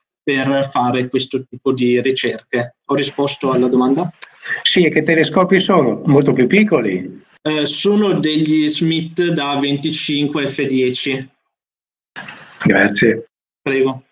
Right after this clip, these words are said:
Speaker 1: Allora, vediamo. Uh, ho sbagliato. E, eh, ta, ta, ta. Ok, quindi, eh, cometa. L'ultima cosa che vorrei farvi vedere, abbastanza interessante, che è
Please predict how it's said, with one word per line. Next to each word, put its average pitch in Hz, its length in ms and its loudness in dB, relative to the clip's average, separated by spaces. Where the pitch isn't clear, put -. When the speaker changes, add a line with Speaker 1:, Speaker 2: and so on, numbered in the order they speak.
Speaker 1:
Allora, 139 180 -2
vediamo. 139 320 -2
Uh, 220 340 0
ho 143 80 -8
sbagliato. 123 600 -12
E, 123 640 -2
eh, 127 320 -6
ta, 143 100 -10
ta, 175 140 -8
ta. 240 320 -4
Ok, 143 500 0
quindi, 143 420 4
eh, 233 280 4
cometa. 135 640 0
L'ultima 175 640 0
cosa 147 380 -2
che 147 80 -2
vorrei 139 300 0
farvi 139 360 -2
vedere, 131 920 -2
abbastanza 165 500 -4
interessante, 160 540 -2
che 160 120 -2
è 147 280 -2